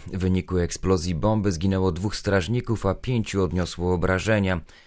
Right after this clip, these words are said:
Autorem zamachów są ekstremiści muzułmańscy, którzy w ten barbarzyński sposób przypomnieli dziewiątą rocznicę inwazji amerykańskiej na Irak. W stolicy kraju bomby wybuchły w dwudziestu miejscach, a do podobnych incydentów doszło również w Kirkuku, gdzie zginęło trzech Irakijczyków,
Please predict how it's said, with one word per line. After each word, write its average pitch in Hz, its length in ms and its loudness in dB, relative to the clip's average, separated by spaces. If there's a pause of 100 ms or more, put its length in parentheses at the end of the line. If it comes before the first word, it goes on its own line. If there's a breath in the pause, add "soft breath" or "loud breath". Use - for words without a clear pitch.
(300 soft breath)
Autorem 170 420 2
zamachów 147 460 0
są 131 200 0
ekstremiści 117 680 -2
muzułmańscy, 110 840 0
którzy 85 280 -2
w - 80 -8
ten 82 260 0
barbarzyński 110 800 0
sposób - 580 0
przypomnieli 95 680 2
dziewiątą 92 540 0
rocznicę 92 560 0
inwazji 80 480 0
amerykańskiej 87 680 0
na 92 100 2
Irak. 95 560 -2 (460 loud breath)
W - 60 -8
stolicy 92 400 0
kraju 104 420 2
bomby 98 380 2
wybuchły 90 460 0
w 82 80 -2
dwudziestu 90 580 0
miejscach, 101 720 0
a 80 100 -2
do 87 120 -2
podobnych 85 500 2
incydentów 95 680 0
doszło 98 340 0
również 90 320 0
w - 100 -12
Kirkuku, 98 680 -4
gdzie 90 220 0
zginęło 92 400 0
trzech - 340 -4
Irakijczyków, 98 840 -2